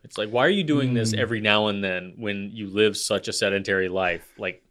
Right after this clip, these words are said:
Speaker 1: stopped. Like, you're, you're, you're falling and jumping and running and leaping so intermittently, I'm just going to injure myself one day.
Speaker 2: Mm, yeah.
Speaker 1: Because I'm like, "Oh, I should just run now."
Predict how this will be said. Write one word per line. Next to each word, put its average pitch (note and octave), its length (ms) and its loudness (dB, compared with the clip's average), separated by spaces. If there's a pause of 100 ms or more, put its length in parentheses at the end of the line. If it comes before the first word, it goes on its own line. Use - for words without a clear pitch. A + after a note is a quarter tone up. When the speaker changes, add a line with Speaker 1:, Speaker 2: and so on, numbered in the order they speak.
(240)
Speaker 1:
stopped. C3+ 640 -2
Like, G#2+ 260 -4
you're, A#2+ 200 -6
you're, A#2 240 -6
you're A2+ 260 -10 (500)
falling C#3+ 440 6
and G2 120 -6
jumping A#2+ 440 2
and F#2 260 -10
running A#2+ 380 -2
and G2+ 140 -6
leaping G2+ 560 -4
so D3+ 340 2
intermittently, C3 800 0
I'm A2+ 200 -4
just B2+ 260 -6
going B2+ 260 2
to A2+ 100 0
injure G#2 220 -2
myself - 440 -10
one - 180 -14
day. - 180 -8
Speaker 2:
Mm, G#2 340 -6 (140)
yeah. A#2 200 -10 (100)
Speaker 1:
Because G2+ 300 -4
I'm G2+ 60 -12
like, F#2 140 -10
"Oh, G#2+ 80 -10
I G2+ 100 -10
should C3 140 -16
just G2+ 120 -12
run G2 320 -4
now." D#2 320 -10